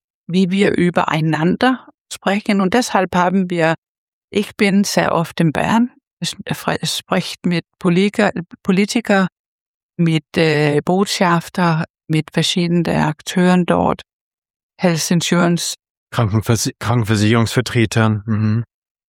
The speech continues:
Speaker 1: Und ich finde sehr oft, ich treffe sehr oft Leute, die sagen, "Ah, man sollte noch nicht, äh, denken, dass Rivelle, äh, gut für, für Gesundheit ist." Und,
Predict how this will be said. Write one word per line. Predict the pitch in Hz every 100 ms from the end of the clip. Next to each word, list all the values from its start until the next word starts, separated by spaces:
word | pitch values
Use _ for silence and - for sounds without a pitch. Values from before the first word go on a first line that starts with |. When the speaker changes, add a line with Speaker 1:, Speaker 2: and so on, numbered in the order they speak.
| -
Speaker 1:
Und | 202 196 185 - _ _ _ 185 175
ich | - 220
finde | - 220 214
sehr | - - 208 -
oft, | 277 339 - - -
ich | 202 -
treffe | 208 190
sehr | 185 - 262 -
oft | 214 226 -
Leute, | 185 180 196 -
die | 185
sagen, | - 180 -
"Ah, | 180 196 214 214
man | 190 180
sollte | - 175 175 170 175
noch | 175 170
nicht, | 185 175 175 - -
äh, | 180 170 170 _ _ _ _ -
denken, | 170 170 180 185
dass | 160 -
Rivelle, | 170 165 160 180 165 -
äh, | 170 165
gut | 175 165
für, | - - 170 165 160
für | -
Gesundheit | 165 156 170 170 175 -
ist." | 170 180 -
Und, | 185